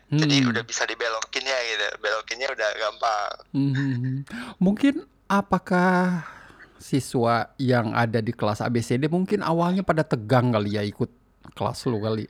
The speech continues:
Speaker 2: Atau gimana tuh? Sehingga pada
Speaker 1: Eh, ya, nggak juga sih, Pak, ya.
Speaker 2: Nggak
Speaker 1: Maksudnya
Speaker 2: juga ya?
Speaker 1: ya,
Speaker 2: Mhm.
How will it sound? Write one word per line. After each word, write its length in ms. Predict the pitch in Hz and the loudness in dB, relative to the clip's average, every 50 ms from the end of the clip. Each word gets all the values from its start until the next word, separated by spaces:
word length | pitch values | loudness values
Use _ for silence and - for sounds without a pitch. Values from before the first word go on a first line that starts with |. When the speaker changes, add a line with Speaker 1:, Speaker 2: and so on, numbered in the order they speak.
| - - | -10 -10
Speaker 2:
Atau 240 | - 135 - - 151 | -10 -8 -6 -6 -4
gimana 340 | 139 147 143 156 151 139 131 | -2 0 2 4 4 4 4
tuh? 220 | - - 113 104 | 2 0 -2 -2
Sehingga 720 | - - - - - - - 127 110 110 113 113 113 - 170 | -4 -6 -16 -20 -10 -4 -2 0 2 4 4 4 4 4 4
pada 260 | 175 175 165 165 160 160 | 4 4 4 4 2 2
Speaker 1:
Eh, 600 | 160 160 156 156 156 156 151 151 151 151 151 151 - - - - - - - - - _ - - | 2 2 0 -2 -2 0 0 0 0 0 0 -2 -2 -4 -6 -6 -8 -10 -12 -16 -18 _ -18 -8
ya, 160 | - - - - - - - - - - _ | -4 -4 -2 0 0 0 -2 -4 -6 -12 _
nggak 220 | - - - - - | -4 -2 -2 -2 -2
juga 380 | - 127 135 135 117 117 117 120 | -4 -8 -12 -10 -8 -8 -6 -6
sih, 160 | - 131 117 | -8 -8 -8
Pak, 100 | 117 - | -8 -6
ya. 120 | - - - - _ - | -6 -8 -10 -12 _ -2
Speaker 2:
Nggak 160 | 139 127 123 | 0 2 2
Speaker 1:
Maksudnya 160 | 104 113 117 | 2 2 2
Speaker 2:
juga 140 | 165 185 117 | 4 4 4
ya? 100 | 113 113 | 4 4
Speaker 1:
ya, 100 | 110 139 165 - - _ _ _ _ - | 4 4 2 0 -4 _ _ _ _ -4
Speaker 2:
Mhm. 240 | 127 107 139 135 | -2 -2 0 -2